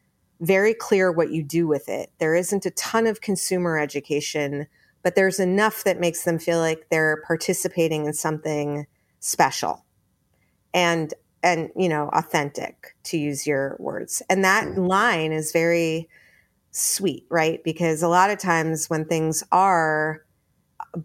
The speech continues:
Speaker 1: you know, on the sort of, like, something new to the market, something interesting that they haven't experienced before, it's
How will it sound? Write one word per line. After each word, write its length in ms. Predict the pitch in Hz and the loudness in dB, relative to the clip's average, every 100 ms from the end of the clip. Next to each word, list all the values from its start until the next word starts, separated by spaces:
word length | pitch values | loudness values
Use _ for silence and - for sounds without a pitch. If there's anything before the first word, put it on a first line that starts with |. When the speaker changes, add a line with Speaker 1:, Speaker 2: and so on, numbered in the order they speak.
| - | -4
Speaker 1:
you 120 | 196 | 0
know, 240 | 170 151 156 | 2 2 0
on 240 | 180 175 165 | 2 2 2
the 80 | 160 | -2
sort 260 | - 160 | -2 -2
of, 140 | 156 160 | -2 -2
like, 400 | 156 156 - - _ _ _ - - - | -2 -4 -10 -20 _ _ _ -14 -14 -8
something 560 | - 196 185 190 180 | -2 0 2 2 2
new 260 | 180 180 180 | 2 2 2
to 160 | 180 170 | 0 -2
the 80 | |
market, 580 | 160 160 160 160 160 160 | 2 0 0 0 0 0
something 800 | 160 170 165 165 160 156 160 - - | -2 -2 0 0 0 0 -4 -6 -2
interesting 600 | 190 180 180 - 175 165 | -2 0 -4 -2 -2 0
that 140 | 160 | -4
they 100 | 156 | -4
haven't 340 | 160 165 151 160 | 0 0 0 -4
experienced 600 | 160 - 269 208 170 - | -6 -2 0 2 0 -2
before, 720 | 160 - 160 151 151 151 156 - - _ | -6 -2 -2 0 0 -4 -6 -20 -20 _
it's 400 | 190 175 - - | -2 0 -2 -6